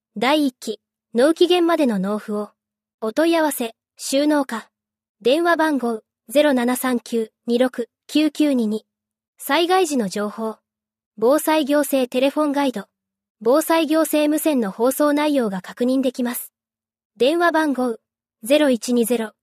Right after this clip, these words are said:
九六三九一ゼロ。防災、行政メール。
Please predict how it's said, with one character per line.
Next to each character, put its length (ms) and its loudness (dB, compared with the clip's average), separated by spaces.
九 220 2
六 180 0
三 280 -6
九 240 0
一 220 -4
ゼ 140 -6
ロ。 120 -8
防 220 0
災、 340 -6
行 160 6
政 320 2
メ 160 0
ー 40 -4
ル。 160 -10